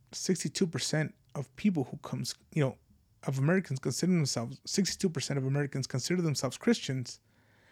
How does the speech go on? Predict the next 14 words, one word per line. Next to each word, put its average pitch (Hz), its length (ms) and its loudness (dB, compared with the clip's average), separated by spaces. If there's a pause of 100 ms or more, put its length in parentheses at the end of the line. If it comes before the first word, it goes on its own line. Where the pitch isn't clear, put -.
(360)
and 139 380 4 (720)
forty-two 196 460 4
percent 170 240 0
of 151 80 2
the 139 60 2
country 180 360 0
is 139 100 4
overweight, 139 460 4
is 139 140 0
obese. 139 560 0 (920)
And 139 120 2
they 156 40 8
believe 156 360 6
that 131 220 2